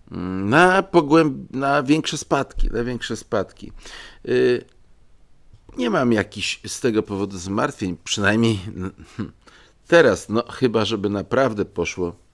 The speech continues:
bardzo, bardzo w dół, ale jestem pewien, że podstawy, y, pewnych aktywów są bardzo technologicznie w stosunku do naszych czasów,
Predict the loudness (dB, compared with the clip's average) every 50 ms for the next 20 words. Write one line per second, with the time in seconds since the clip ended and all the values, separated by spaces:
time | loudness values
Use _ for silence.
0 | _ _ _ _ _ _ _ _ _ _ _ _ _ _ _ _ _ _ _ _
1 | _ _ -18 -18 -16 -16 -10 -6 -4 -4 -4 -6 -8 -12 -14 -16 -12 -8 -8 -8
2 | -8 -8 -12 -14 -16 -10 -6 -4 -4 -4 -6 -8 -16 -20 -20 -20 -20 -20 -20 -20
3 | -20 -18 _ -2 4 6 6 6 4 2 -4 -12 -20 _ _ _ _ _ _ _
4 | _ _ _ _ _ _ _ _ _ _ _ _ -6 -6 -4 -4 -4 -6 -4 -4
5 | -4 -2 -2 -2 -2 -2 -4 -4 -2 0 0 2 2 0 -2 -4 -2 -2 -2 -2
6 | -2 -6 -12 -4 0 2 4 4 4 2 0 -2 -4 -4 -4 -4 -6 -10 -12 _
7 | _ _ _ _ _ -20 -20 -20 _ _ _ -14 -8 -6 -6 -6 -6 -4 _ 0
8 | 0 0 0 -2 -4 -6 -6 -6 -8 -10 -8 -6 -6 -6 -4 -4 -4 -2 0 0
9 | -2 -2 -4 -8 -8 -6 -6 -6 -6 -8 -12 _ _ _ -20 -20 -4 0 0 0
10 | 0 0 -2 -2 -2 -2 -2 -4 -10 _ _ _ -10 -8 -4 -2 0 2 2 0
11 | 0 -2 -6 -8 -8 -8 -8 -8 -8 -8 -10 -8 -8 -6 -6 -6 -4 -4 -4 -4
12 | -4 -4 -6 -8 -10 -12 -10 -8 -6 -6 -6 -6 -8 -10 -10